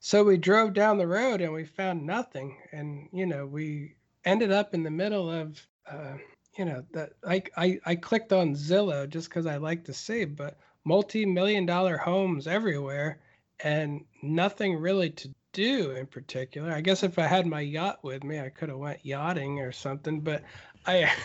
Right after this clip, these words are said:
<laughs> I just didn't have, for a regular person, I didn't have anything to do. So, you know, we went back and, um, uh,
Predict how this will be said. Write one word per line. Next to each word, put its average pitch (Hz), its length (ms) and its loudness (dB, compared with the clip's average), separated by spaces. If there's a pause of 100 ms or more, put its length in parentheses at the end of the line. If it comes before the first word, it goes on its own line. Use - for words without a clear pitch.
(580)
<laughs> - 160 4
I 254 100 8
just - 260 0
didn't 285 200 6
have, 233 200 2 (420)
for 254 180 4
a 240 40 0
regular 247 540 -2
person, 220 460 -2
I 180 140 -4
didn't 202 320 -8
have 190 220 -2
anything 196 380 -2
to 185 40 -4
do. 254 300 0
So, 165 220 -4
you 226 160 0
know, 175 180 2
we 202 180 2
went 202 320 2
back 170 460 -4
and, 135 160 -10 (360)
um, 139 360 -8 (360)
uh, 147 180 -10